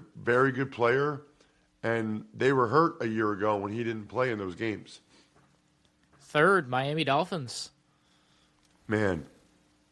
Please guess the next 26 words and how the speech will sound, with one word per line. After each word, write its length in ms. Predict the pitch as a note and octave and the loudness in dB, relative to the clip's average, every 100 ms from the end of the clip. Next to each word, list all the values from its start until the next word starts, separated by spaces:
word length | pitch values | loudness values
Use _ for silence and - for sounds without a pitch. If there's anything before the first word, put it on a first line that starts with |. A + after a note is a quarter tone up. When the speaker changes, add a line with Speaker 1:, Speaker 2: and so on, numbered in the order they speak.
| _ _ _ _ _ - | _ _ _ _ _ 0
Speaker 1:
that 180 | C3 C#3 | 4 4
is 240 | A2+ E2+ | 4 0
the 100 | G#2 | -4
highest 560 | F2 G2+ A2 A#2 B2+ - | -2 2 4 4 0 -6
the 80 | G2+ | -2
Dolphins 520 | A2 A2 G#2+ A2+ G#2 | 0 0 -2 -8 -8
have 120 | G2 | -4
been 380 | G2+ G2 G2+ G#2 _ _ _ _ _ - | -2 -2 -6 -14 _ _ _ _ _ -10
in 100 | A2 | -6
a 80 | F#2+ | -4
long 400 | F2+ G2 G#2+ A2+ | -2 2 2 0
time, 460 | G#2+ G#2 A2 C3 - - _ _ _ - | 0 2 2 -2 -10 -20 _ _ _ -16
but 160 | G#2 - | -8 -2
they're 200 | C3 C3 | 0 0
the 100 | A2 | -4
team 320 | - A#2+ A2+ | -6 -4 -2
I'm 240 | A2+ G#2 | -2 0
riding 380 | A2 A2 G#2+ F#2+ | 2 2 2 -4
with 160 | F#2 - | -6 -6
this 240 | F2+ - | -8 -6
week, 380 | F#2 F2+ F2+ _ _ _ _ _ - | -6 -6 -10 _ _ _ _ _ 0
brought 340 | A#2+ B2 B2 | 4 4 2
to 100 | A2+ | -6
you 400 | G#2 G#2 G2 - - | -4 -4 -6 -10 0
by 220 | G#2+ G#2 | 2 2
Wrangler, 640 | F2 G2 G2+ F2+ G2 - | 0 -4 -6 -8 -12 -16